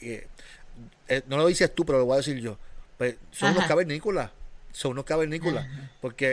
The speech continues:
Speaker 1: eh, eh, la responsabilidad de la sexualidad es de ambos, la responsabilidad de tener hijos es de ambos, y yo le, le añado más,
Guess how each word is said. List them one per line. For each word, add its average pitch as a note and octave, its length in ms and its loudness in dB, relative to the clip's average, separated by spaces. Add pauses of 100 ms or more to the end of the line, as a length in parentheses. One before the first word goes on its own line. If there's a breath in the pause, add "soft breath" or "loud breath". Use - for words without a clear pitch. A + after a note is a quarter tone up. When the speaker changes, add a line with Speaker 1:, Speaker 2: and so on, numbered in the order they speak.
Speaker 1:
eh, C3 500 0
eh, C3+ 80 -10
la C3+ 120 0
responsabilidad C#3+ 960 4
de F3 400 6
la E3+ 120 2
sexualidad D#3+ 600 2
es D3 120 -2
de D#3 140 4
ambos, B2+ 460 -4 (420 loud breath)
la D3 220 6
responsabilidad D3+ 640 4
de D3+ 80 6
tener E3+ 280 4
hijos D3 360 0
es C#3+ 120 2
de D#3 160 4
ambos, A#2+ 500 -4 (360 loud breath)
y C3+ 120 0
yo C#3 120 4
le, F3 260 4
le E3 120 0
añado D#3 260 2
más, D#3 220 -2